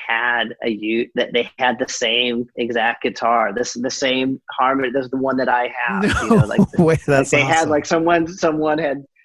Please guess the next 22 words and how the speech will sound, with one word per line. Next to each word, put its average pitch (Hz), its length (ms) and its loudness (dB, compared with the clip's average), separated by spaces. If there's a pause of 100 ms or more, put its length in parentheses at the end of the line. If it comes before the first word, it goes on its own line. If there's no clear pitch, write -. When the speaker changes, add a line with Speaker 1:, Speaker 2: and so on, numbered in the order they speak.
(240)
Speaker 1:
sold 143 460 -2
it 113 100 -4
as 120 200 -6
a, 123 140 -8
you 135 120 -6
know, 110 260 -6 (100)
for, 113 180 -2
as 113 280 -4
a 117 60 -6
used 120 320 -4
guitar. 110 300 -8
I'm 107 80 -8
like, 151 200 -6
"Oh - 60 -12
my - 140 -14
Speaker 2:
<laughs> - 60 -12
Speaker 1:
God." 127 260 -6 (560)
It's 127 180 -8
so 143 180 4
cra-, - 280 -2
I'm 131 100 0
like, 131 180 -2